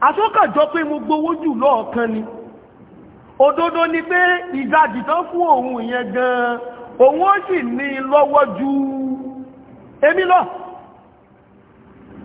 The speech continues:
Ó, jẹ̀mú ò gbọ́. Ṣé ọ̀rọ̀ mi yé báyìí sá? Tá bá wò pẹ̀lú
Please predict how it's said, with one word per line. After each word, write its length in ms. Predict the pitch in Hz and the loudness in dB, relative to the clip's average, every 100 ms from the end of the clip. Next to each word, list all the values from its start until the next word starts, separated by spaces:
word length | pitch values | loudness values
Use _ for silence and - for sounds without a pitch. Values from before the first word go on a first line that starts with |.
| - - - - - - | -18 -18 -16 -16 -18 -8
Ó, 120 | - 254 170 | 4 4 4
jẹ̀mú 240 | 175 185 247 | -2 -2 0
ò 120 | 190 | -2
gbọ́. 260 | 123 170 220 359 - - - - - - - - - - - - - | 0 0 0 -2 -10 -14 -16 -18 -20 -20 -20 -20 -20 -20 -20 -20 -6
Ṣé 120 | - | -4
ọ̀rọ̀ 260 | 269 226 240 | 4 4 4
mi 60 | 277 | 2
yé 140 | 277 | 4
báyìí 200 | 269 220 | 4 2
sá? 100 | 214 - - - - - - - - - - - - | -2 -4 -16 -18 -20 -20 -20 -20 -20 -20 -20 -4 2
Tá 100 | 285 | 4
bá 220 | 339 339 | 6 4
wò 140 | 277 | 2
pẹ̀lú 280 | 285 277 | 2 0